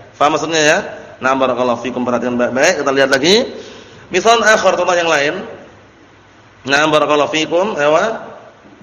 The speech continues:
Contoh yang lain kita lihat sini. Lamma sahan Nabi sallallahu alaihi wasallam, tatkala Rasulullah lupa, fi ma naqalahu Abu Hurairah, sebagaimana yang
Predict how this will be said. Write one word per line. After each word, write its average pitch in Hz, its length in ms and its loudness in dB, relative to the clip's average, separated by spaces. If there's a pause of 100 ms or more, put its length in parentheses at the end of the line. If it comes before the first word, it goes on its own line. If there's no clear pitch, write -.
(100)
Contoh 151 240 -2
yang 143 240 0
lain 151 240 0
kita 151 160 0
lihat 139 160 0
sini. 143 320 -4 (480)
Lamma 196 560 2
sahan 175 400 0
Nabi 180 320 0
sallallahu 156 240 -2
alaihi 165 160 -2
wasallam, 151 240 2 (160)
tatkala 190 400 0
Rasulullah 175 240 0
lupa, 131 280 -2 (680)
fi 214 160 0
ma 196 160 4
naqalahu 190 400 2
Abu 160 240 0
Hurairah, 160 400 -2
sebagaimana 143 560 -6
yang 151 320 -2